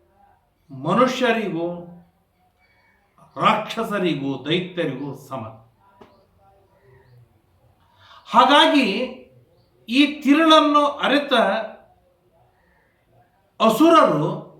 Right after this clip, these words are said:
ತಮ್ಮಲ್ಲಿಯ ನ್ಯೂನತೆಗಳು ಅನೇಕ ಇವೆ ಎಂಬುದಾಗಿ ಭಾವಿಸಿ ಅವರು ತಪಸ್ಸು ಮಾಡ್ತಾರೆ. ದಿವ್ಯವಾದದ್ದು ಸಾಧಿಸಬೇಕು, ಸಾಧಿಸಲಿಕ್ಕೆ ಅತ್ಯಂತ ಅವಶ್ಯಕವಾದದ್ದು ತಪಸ್ಸು ಎಂದು ಭಾವಿಸಿದ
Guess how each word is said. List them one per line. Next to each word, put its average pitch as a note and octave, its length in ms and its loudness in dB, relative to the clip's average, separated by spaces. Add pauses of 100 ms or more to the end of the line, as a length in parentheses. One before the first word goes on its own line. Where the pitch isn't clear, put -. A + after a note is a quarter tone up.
(520)
ತಮ್ಮಲ್ಲಿಯ B3+ 580 -2
ನ್ಯೂನತೆಗಳು B3+ 1200 -2
ಅನೇಕ C4+ 340 -2
ಇವೆ B3 300 -4
ಎಂಬುದಾಗಿ G3+ 540 -6
ಭಾವಿಸಿ G3 560 -4
ಅವರು G#3 240 -4
ತಪಸ್ಸು G#3+ 420 -12
ಮಾಡ್ತಾರೆ. D3+ 500 -12 (2250)
ದಿವ್ಯವಾದದ್ದು D4 920 4
ಸಾಧಿಸಬೇಕು, A#3+ 1120 -2
ಸಾಧಿಸಲಿಕ್ಕೆ G#3+ 720 -6
ಅತ್ಯಂತ A3 400 -8
ಅವಶ್ಯಕವಾದದ್ದು G#3+ 1000 -4
ತಪಸ್ಸು B3+ 500 -4
ಎಂದು A3+ 240 -4
ಭಾವಿಸಿದ B3 600 0